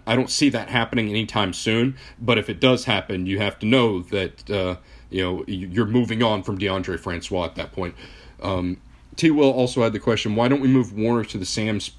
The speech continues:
uh, linebacker spot and let him and Jackson play together?" Those guys do a lot of the same things, and both of them are not, like, uh,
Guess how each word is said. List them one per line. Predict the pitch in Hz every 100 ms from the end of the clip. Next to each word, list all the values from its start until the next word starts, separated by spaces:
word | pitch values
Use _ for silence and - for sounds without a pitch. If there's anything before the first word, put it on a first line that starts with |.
| -
uh, | 107 98
linebacker | 101 104 101 98
spot | - 110 101
and | -
let | 98 95
him | 104
and | 98
Jackson | 98 92 98
play | 90 98
together?" | 92 104 107 - - -
Those | 123 156
guys | 185 180
do | 175
a | 160
lot | 135 139
of | 123
the |
same | - 117 107 113
things, | 110 107 139 139 - - - -
and | 110 107 101 101 92 - -
both | 135 139
of | 160 120
them | 135
are | 120
not, | 95 98 107 104 95 -
like, | 110 95 -
uh, | 95